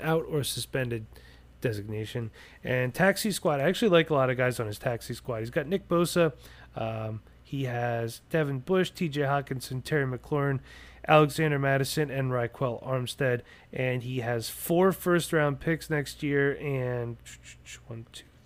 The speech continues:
three second-round picks. Um, he just, he kinda ran into a little bit of bad luck at the beginning of the season.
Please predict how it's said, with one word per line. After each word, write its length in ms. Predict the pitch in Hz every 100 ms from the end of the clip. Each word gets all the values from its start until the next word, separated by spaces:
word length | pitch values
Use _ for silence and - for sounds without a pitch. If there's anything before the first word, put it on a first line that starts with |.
| - - _
three 380 | - - 156 156
second-round 720 | 135 - 156 143 123 113 107
picks. 400 | - 110 104 - - - - - - -
Um, 520 | 120 113 107 104 104 - - - - - - - - - -
he 140 | 185
just, 320 | 196 269 -
he 180 | 185 175
kinda 340 | - 254 262
ran 300 | 165 151 156
into 640 | 151 135 - 165 135 127 117 - - - -
a 80 | 165
little 420 | 151 143 151 156
bit 200 | 139 151
of 140 | 143 120
bad 300 | 135 120 117
luck 460 | 120 123 120 - - - - - - - - - - - - - - - - -
at 180 | 143 135
the 60 |
beginning 460 | 127 135 127 123 117
of 80 | 113
the 60 |
season. 540 | 104 - 113 101 104